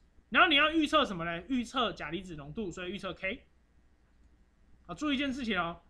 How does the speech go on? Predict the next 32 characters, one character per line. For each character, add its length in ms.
你 100
预 80
测 140
K， 380
那 160
你 80
预 60
测 140
出 160
来 140
之 120
后， 140
你 80
要 140
怎 100
么 80
决 320
定 340
谁 200
比 60
较 160
准？ 300
你 80
可 100
能 100
要 100
用 60
这 160
个 80
函 220
数 220
correlation， 560